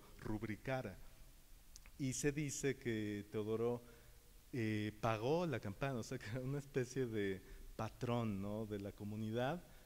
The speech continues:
que puso la campana en el año, porque también lo indica en el otro lado del que no tengo foto, de mil ochocientos sesenta y cinco,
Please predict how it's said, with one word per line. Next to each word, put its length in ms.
que 120
puso 440
la 120
campana 680
en 160
el 160
año, 440
porque 200
también 360
lo 60
indica 540
en 120
el 140
otro 260
lado 400
del 160
que 140
no 120
tengo 240
foto, 440
de 160
mil 200
ochocientos 560
sesenta 380
y 80
cinco, 520